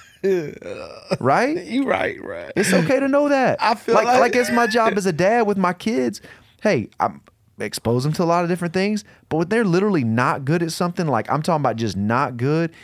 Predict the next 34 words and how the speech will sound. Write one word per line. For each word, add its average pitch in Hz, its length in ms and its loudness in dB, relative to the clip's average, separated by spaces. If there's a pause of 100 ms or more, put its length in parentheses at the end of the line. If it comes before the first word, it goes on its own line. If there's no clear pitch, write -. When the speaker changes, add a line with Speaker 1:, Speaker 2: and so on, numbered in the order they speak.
(220)
Speaker 2:
"Hey, 131 400 0 (460)
look, 135 320 0 (600)
I 95 60 2
love 131 280 2
you. 208 180 -2 (280)
Like, 95 240 -4
there's, 127 240 -2
there's 127 280 -2
some 107 160 -2
giftings 147 400 -4
you've 147 160 -4
got. 151 340 -2 (240)
Speaker 1:
This 135 180 -8
ain't 120 100 2
Speaker 2:
Like, 165 60 2
Speaker 1:
one 165 160 2
of 139 180 0
'em. 95 80 -18 (160)
Speaker 2:
this, 165 340 -2
this, 151 340 -4
we 151 180 -2
need 214 100 0
to 190 60 -2
find 175 300 0
something 165 220 -4
this, 160 140 -2
this 143 280 -4
for - 140 -10
you. 185 180 0
This 135 220 -2
is 156 120 -4
not 160 220 -2
it." 160 220 -4
But 117 240 0